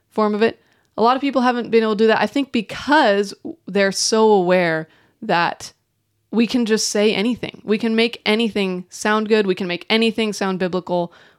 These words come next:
We can, that, that the next church that sounds wonderful is, like, we're, but we're just putting together what sounds best to us based on the verses that we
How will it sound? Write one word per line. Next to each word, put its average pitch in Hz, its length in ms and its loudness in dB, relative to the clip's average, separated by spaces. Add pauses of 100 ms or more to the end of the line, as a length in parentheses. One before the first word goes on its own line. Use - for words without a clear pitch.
We 190 120 2
can, 185 340 -4 (360)
that, 208 180 4
that 190 180 -2
the 190 80 -2
next 214 320 -2
church 208 300 -2
that - 180 -2
sounds 196 380 -2
wonderful 190 680 -2
is, 180 480 -4 (640)
like, - 360 -8 (840)
we're, 208 200 2
but 196 220 2
we're 208 140 2
just 233 260 -2
putting 233 260 2
together 202 320 2
what 180 200 0
sounds 180 440 -2
best - 420 -4
to 170 220 -2
us 170 300 -4
based 185 360 -6
on 170 280 -4
the 165 100 -6
verses 196 500 -2
that 175 320 2 (1000)
we 233 600 0